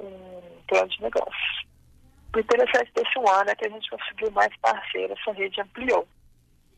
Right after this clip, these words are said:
A gente, aí quando a gente tava pra mostrar pro Calil, é, a prefeitura chamou a gente e falou que tinha sido formada uma, uma comissão pra poder discutir o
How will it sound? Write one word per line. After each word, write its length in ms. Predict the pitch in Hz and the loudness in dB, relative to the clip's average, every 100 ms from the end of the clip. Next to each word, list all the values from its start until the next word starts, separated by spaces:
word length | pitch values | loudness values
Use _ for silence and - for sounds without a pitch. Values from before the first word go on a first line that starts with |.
| - - - - - | -12 -6 -4 0 2
A 80 | |
gente, 140 | 277 - 269 | 0 -2 2
aí 140 | 277 | 2
quando 240 | 302 359 349 | 6 4 4
a 40 | |
gente 380 | 285 269 277 247 - | -2 0 2 0 2
tava 300 | 208 185 190 | 4 4 2
pra 180 | - 180 | 0 0
mostrar 320 | 180 - - | 0 -2 -4
pro 100 | - | -4
Calil, 560 | - - 175 226 294 262 _ _ _ - _ _ - | -2 0 0 0 -2 -2 _ _ _ -20 _ _ 4
é, 560 | 185 180 185 180 175 175 - | 6 8 8 6 6 4 4
a 100 | 185 | 2
prefeitura 360 | - 208 226 | 0 -8 -2
chamou 340 | - 262 247 240 | 0 2 4 4
a 120 | - | 4
gente 680 | - 185 196 233 - - - - | 2 0 -4 -4 -2 -2 -2 -12
e 40 | 208 - | -4 2
falou 300 | 190 190 190 | 2 2 -2
que 120 | - - | -6 -12
tinha 160 | 220 - | -8 -6
sido 120 | 214 - | -6 -6
formada 480 | - 185 190 175 170 | 0 2 4 2 2
uma, 320 | 170 165 160 - _ - - - - | 0 0 0 -2 _ -20 -20 -20 -8
uma 120 | 180 | -4
comissão 880 | 180 196 190 190 - 185 170 185 226 339 _ _ _ _ _ _ _ _ - | 0 0 0 0 0 4 6 6 4 -2 _ _ _ _ _ _ _ _ 0
pra 320 | 196 190 190 185 | 4 6 6 4
poder 500 | 202 185 185 190 190 | -4 -2 -2 -2 -2
discutir 720 | - 202 - - 202 202 | -4 -6 -2 -2 0 0
o 40 | 214 | -2